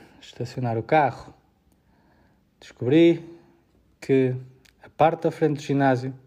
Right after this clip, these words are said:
tinha um parque exclusivo para as pessoas daquele ginásio. Portanto, foi algo que eu fiquei completamente tranquilo,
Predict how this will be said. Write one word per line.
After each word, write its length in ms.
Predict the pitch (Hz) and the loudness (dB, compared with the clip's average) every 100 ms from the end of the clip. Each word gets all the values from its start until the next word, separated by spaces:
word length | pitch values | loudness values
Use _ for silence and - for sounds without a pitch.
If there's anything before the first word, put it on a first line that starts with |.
| _ _ _ _ _ _ _ _ _ _ _ _ _ _ | _ _ _ _ _ _ _ _ _ _ _ _ _ _
tinha 240 | - 135 135 | -6 -2 -2
um 120 | 131 | -2
parque 500 | 131 135 120 - - - _ _ _ | 2 2 0 -6 -20 -20 _ _ _
exclusivo 880 | - - - 110 107 131 156 147 160 - - _ _ _ _ _ _ _ _ | -20 -14 -8 -6 -2 2 2 2 -4 -12 -20 _ _ _ _ _ _ _ _
para 200 | - 143 | 0 2
as 100 | 117 | 0
pessoas 320 | - - 107 104 | -6 -14 -12 -10
daquele 260 | 107 110 | -8 -8
ginásio. 460 | 101 101 101 - _ _ _ _ - - - - - _ _ _ _ _ - | -8 -10 -12 -20 _ _ _ _ -20 -20 -20 -20 -20 _ _ _ _ _ -12
Portanto, 1400 | 117 - 123 120 - - - 120 120 117 117 117 113 117 143 165 - _ _ _ | -10 -4 -2 -2 -6 -8 -4 -2 -2 -4 -4 -4 -6 -8 -12 -18 -20 _ _ _
foi 600 | - - 127 113 104 - - - _ _ - _ _ _ | -20 -6 -2 -2 -6 -14 -20 -20 _ _ -20 _ _ _
algo 400 | - 139 143 135 | -2 0 2 -2
que 180 | 135 - | -6 -2
eu 280 | 139 135 131 | 2 2 0
fiquei 320 | 127 - 123 | -2 -2 -2
completamente 560 | 120 202 180 135 123 117 | -2 -4 -2 -2 -4 -6
tranquilo, 440 | 120 - 113 113 | -6 -6 -6 -6